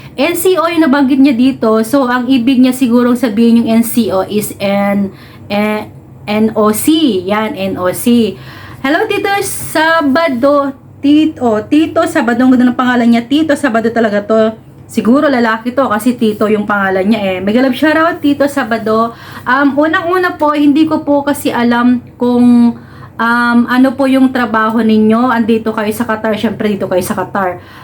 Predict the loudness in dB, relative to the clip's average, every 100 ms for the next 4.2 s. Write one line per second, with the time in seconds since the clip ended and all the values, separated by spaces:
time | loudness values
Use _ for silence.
0 | -6 -2 0 0 -2 -6 -14 -12 -2 0
1 | 0 0 0 2 0 0 -2 0 0 2
2 | 4 6 4 2 0 0 -2 -8 -20 -20
3 | -20 -20 -20 -10 -2 0 2 2 2 2
4 | 2